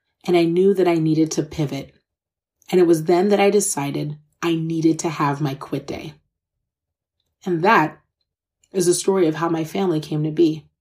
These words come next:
But there's so much more to it. And this story is the one that led up to the big moment where I went live online in front of ten thousand people. I called up my boss and I quit my job.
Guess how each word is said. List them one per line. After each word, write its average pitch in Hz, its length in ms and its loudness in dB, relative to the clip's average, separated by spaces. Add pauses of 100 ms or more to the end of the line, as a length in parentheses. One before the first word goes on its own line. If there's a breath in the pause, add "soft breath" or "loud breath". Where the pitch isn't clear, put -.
(440)
But 180 100 -2
there's 180 260 2
so 185 440 2
much 156 320 -4
more 147 160 -4
to 139 240 -8
it. 101 240 -16 (580)
And 175 180 4
this 269 240 4
story 143 340 0
is 165 240 -2
the 185 100 6
one 196 180 2
that 175 160 -2
led 160 160 2
up 156 100 0
to - 80 -8
the 156 80 -2
big 151 200 -2
moment 151 400 -2 (100)
where 170 180 0
I 170 60 6
went 175 220 2
live 180 400 4
online 160 580 -2
in 165 160 -6
front 156 180 0
of 156 120 -4
ten 190 340 -4
thousand 160 400 0
people. - 480 -8 (720)
I 190 100 0
called 240 320 2
up 285 100 4
my 269 140 0
boss 151 460 -2
and 175 120 -2
I 156 60 0
quit - 540 -2
my 156 260 -2
job. 147 420 -6